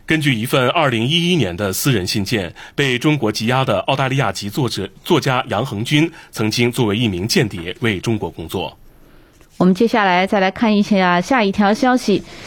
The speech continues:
Speaker 2: 呃，来自国际方面，我们首先是关注的是跟疫苗有关的话题。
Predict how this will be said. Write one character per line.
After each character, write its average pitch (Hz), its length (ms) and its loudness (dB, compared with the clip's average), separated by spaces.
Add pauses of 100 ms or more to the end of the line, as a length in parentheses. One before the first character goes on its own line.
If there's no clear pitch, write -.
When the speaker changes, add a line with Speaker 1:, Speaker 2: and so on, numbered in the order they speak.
(560)
Speaker 2:
呃， 190 280 2
来 196 140 2
自 294 200 4
国 240 200 4
际 294 140 4
方 269 160 4
面， 277 180 4
我 - 80 2
们 196 120 4
首 139 260 2
先 226 260 2
是 180 520 4
关 220 240 2
注 233 160 4
的 175 120 4
是 170 220 2
跟 240 240 4
疫 302 60 6
苗 196 160 4
有 175 120 2
关 170 160 2
的 185 60 2
话 208 180 2
题。 147 360 2